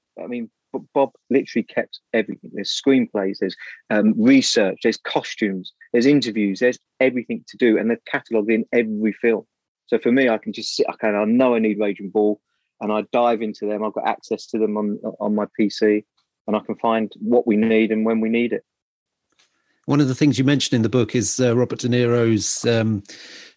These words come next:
Speaker 2: taking the reviews of the film when the film came out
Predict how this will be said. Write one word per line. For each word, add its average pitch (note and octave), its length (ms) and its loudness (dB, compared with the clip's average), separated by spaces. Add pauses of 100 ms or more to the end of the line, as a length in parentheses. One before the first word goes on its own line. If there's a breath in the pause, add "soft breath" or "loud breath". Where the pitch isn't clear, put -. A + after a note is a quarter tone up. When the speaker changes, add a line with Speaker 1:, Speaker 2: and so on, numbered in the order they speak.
Speaker 2:
taking C#3 360 0
the B2+ 100 2
reviews B2+ 920 4 (140)
of A#2 480 -2 (500)
the - 60 -4
film G#2+ 400 2
when A#2+ 120 2
the A#2 60 -2
film A#2+ 240 0
came A#2 260 -2
out A#2 340 -2